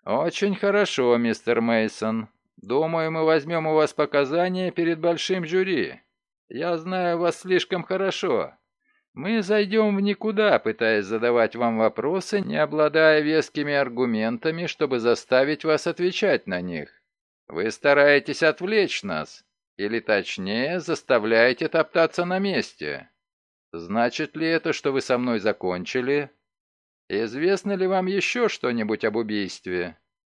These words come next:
Больше ничего. Тогда с вами пока всё.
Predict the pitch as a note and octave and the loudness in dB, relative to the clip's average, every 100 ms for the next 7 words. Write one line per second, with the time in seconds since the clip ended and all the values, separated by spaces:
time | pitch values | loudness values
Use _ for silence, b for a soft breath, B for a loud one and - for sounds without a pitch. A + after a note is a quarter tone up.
0 | _ - D#2+ - E2+ F2 - C#3 D3+ - | _ -18 -10 -2 -2 -2 -6 -6 -4 -2
1 | G#3 F3 C#3+ D#3 - _ _ _ _ _ | 0 2 2 0 -6 _ _ _ _ _
2 | - F#2 F#2 B2 D3 D#3+ D#3+ E3+ E3+ F3 | -2 -2 2 0 0 4 4 6 4 0
3 | E3 E3+ E3 - A#2 G2 D#2+ | 2 2 0 -2 0 0 -2